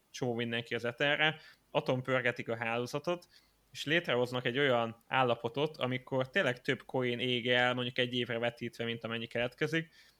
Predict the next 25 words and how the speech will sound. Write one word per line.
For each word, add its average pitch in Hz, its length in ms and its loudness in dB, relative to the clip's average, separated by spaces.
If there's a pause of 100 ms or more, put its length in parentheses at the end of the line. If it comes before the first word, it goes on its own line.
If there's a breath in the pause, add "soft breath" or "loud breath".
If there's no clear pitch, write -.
és - 100 -16
tényleg 135 220 0
egy 123 60 -2
ilyen 127 140 0
deflációs 117 720 -2
modell 123 300 -2
alakul 120 420 -2
ki, 160 320 -6 (340 soft breath)
hogy 131 380 -2
azt 131 180 -6
szerintem 135 240 -2
annyira 147 280 0
beteg 120 360 -2
lenne, 123 300 -2
hogy 127 160 -2
igazából 131 420 2
a 131 60 2
bitcoinnak 127 640 -2
is 131 300 -4 (160)
az - 160 -8
én 131 160 -2
szememben 131 380 -2
tényleg 151 220 2
az 120 140 0
a, 120 240 0